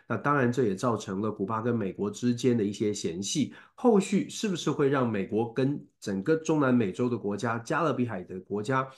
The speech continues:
产生更大的这种冲突，也是我们要密切来注意的。其实最近这几年呢，透过了跟，因为移民，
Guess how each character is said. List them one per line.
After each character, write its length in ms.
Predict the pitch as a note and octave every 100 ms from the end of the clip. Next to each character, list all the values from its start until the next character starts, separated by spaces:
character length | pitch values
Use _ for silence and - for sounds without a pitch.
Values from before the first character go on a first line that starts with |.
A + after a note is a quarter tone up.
| _
产 160 | - G#2+
生 180 | G#2+ C3
更 260 | E3+ C3+
大 180 | A#2+ A#2+
的 140 | G#2 G2
这 140 | A2+
种 220 | G2+ F2+
冲 280 | F#2 F#3 F#3+
突， 220 | F#3 A2+ - -
也 120 | C3
是 120 | C3+
我 100 | G3+
们 100 | A2+
要 140 | A2+ A#2+
密 160 | C3+
切 160 | B2 B2+
来 180 | G2+ F2+
注 260 | - A#2
意 120 | A2 G2
的。 160 | G2 - -
其 160 | - C#3
实 140 | D3+
最 240 | D3 G3 D#3+
近 220 | D3+ C#3+
这 120 | C#3+
几 180 | A#2+ G#2
年 260 | F#2+ F#2
呢， 160 | G2+ A2+ - _
透 220 | - G3 D#3+
过 120 | E3
了 140 | D3
跟， 260 | C#3+ F#3+ F#3+ - _
因 260 | - F#3+ G3
为 160 | G3+ D3
移 240 | G#2+ B2
民， 320 | C#3 B2 C#3